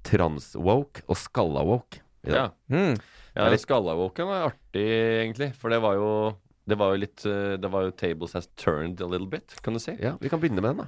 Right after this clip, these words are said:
Speaker 2: Ja, ja,
Speaker 1: Ja.
Speaker 2: gjerne det.
Speaker 1: Har du hør-, for du har fått med den?
Speaker 2: Jeg har fått med den, ja.
Speaker 1: Ja.
Speaker 2: Ja, det, skal jeg fortelle om det?
Speaker 1: Jo, gjerne gjør det, hvis du kjenner
Speaker 2: Ja, det
Speaker 1: til
Speaker 2: var jo at, eh, det var jo menn som ble utsatt for det, fordi kvinner,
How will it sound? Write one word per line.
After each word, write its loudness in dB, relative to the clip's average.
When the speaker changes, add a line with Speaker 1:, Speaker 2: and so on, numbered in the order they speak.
Speaker 2:
Ja, 0
ja, 2
Speaker 1:
Ja. 2
Speaker 2:
gjerne -2
det. -10
Speaker 1:
Har 2
du 6
hør-, 2
for -2
du 6
har -2
fått -10
med 0
den? -2
Speaker 2:
Jeg -2
har -8
fått -14
med -6
den, -2
ja. -4
Speaker 1:
Ja. 2
Speaker 2:
Ja, 6
det, 4
skal -6
jeg -4
fortelle -2
om -4
det? -6
Speaker 1:
Jo, 6
gjerne 6
gjør 4
det, -6
hvis -6
du 0
kjenner -2
Speaker 2:
Ja, 6
det 6
Speaker 1:
til 6
Speaker 2:
var 8
jo 4
at, 0
eh, 2
det -2
var 4
jo 0
menn -4
som -6
ble 0
utsatt -4
for -2
det, -2
fordi -2
kvinner, -4